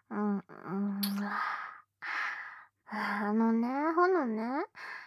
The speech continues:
パレピにはすっごい甘々なの。<laughs> だから今日は、すっごい甘えるし、甘えて。<laughs> ね。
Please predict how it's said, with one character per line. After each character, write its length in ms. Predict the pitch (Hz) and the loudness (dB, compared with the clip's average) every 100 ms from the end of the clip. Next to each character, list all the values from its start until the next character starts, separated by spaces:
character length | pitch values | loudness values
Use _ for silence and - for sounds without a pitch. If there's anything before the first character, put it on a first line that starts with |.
| - - | -12 -2
パ 80 | 214 | 2
レ 140 | 233 | 2
ピ 160 | - 240 | 2 0
に 140 | 214 | 0
は 120 | 185 | 0
す 140 | - 196 | -4 -4
っ 40 | 214 - | -4 -4
ご 160 | - 440 | -2 2
い 100 | 539 | 6
甘 320 | 254 226 226 | 8 8 8
々 180 | 233 247 | 10 10
な 220 | 254 254 | 10 8
の。 240 | 233 220 - _ - | 6 2 -6 _ -14
<laughs> 360 | 302 247 226 - | -12 -8 -10 -6
だ 140 | 233 | -4
か 140 | 220 208 | -4 -4
ら 80 | |
今 80 | - | 2
日 80 | 285 | 6
は、 680 | 277 240 233 277 262 269 392 - 359 320 - - | 8 6 4 2 2 -4 -8 -8 -8 -8 -12 -16
す 200 | - - | -10 -6
っ 300 | 202 - - - | -6 -6 -8 -2
ご 180 | 226 | 2
い 40 | 214 | 4
甘 340 | 196 202 208 | 4 4 6
え 60 | 214 | 6
る 100 | 214 | 4
し、 640 | - 226 220 202 208 311 - - - - - _ _ _ _ _ - | 2 0 0 0 -6 -10 -14 -18 -20 -20 -20 _ _ _ _ _ 0
甘 520 | 220 220 220 220 220 | 4 8 6 4 0
え 60 | |
て。 160 | 226 285 | -4 -2
<laughs> 80 | 320 370 392 480 605 - - 370 _ _ _ - - - _ _ _ _ 214 | 0 0 0 -4 -8 -12 -10 -10 _ _ _ -20 -20 -20 _ _ _ _ -4
ね。 440 | 208 208 277 | -4 -2 -6